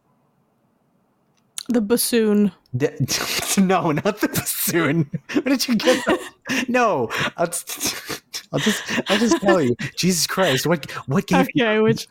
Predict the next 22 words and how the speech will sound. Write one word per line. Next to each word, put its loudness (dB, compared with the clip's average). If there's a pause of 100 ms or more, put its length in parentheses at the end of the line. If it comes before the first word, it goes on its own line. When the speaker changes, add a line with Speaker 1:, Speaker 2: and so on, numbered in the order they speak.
(140)
Speaker 2:
what -2
vibes -2
gave 0
off -4
me 2
as, -2
like, -4
a -2
bassoon 0
guy? -2 (1120)
Speaker 1:
I 2
don't 2
know. 2
I 0
think 0
because -2
you 4
like 0
a 4
lot 2
of, 2
like, 0